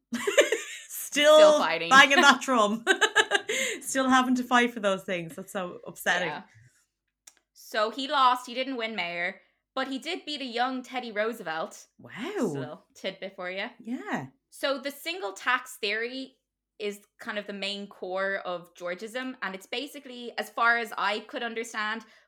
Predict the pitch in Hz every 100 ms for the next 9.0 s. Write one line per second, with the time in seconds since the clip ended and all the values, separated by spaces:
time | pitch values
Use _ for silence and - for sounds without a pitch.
0 | _ 220 226 233 226 208 208 214 202 202
1 | 208 214 196 185 - _ _ - 240 247
2 | 220 214 233 233 233 - 214 220 208 240
3 | 262 214 202 202 208 202 208 190 208 208
4 | 190 185 175 175 185 427 - _ _ _
5 | - 220 254 311 247 233 208 190 180 190
6 | 233 277 262 185 170 170 - 190 202 202
7 | 208 214 - 170 170 185 233 240 196 -
8 | 190 254 - 220 196 175 165 170 208 277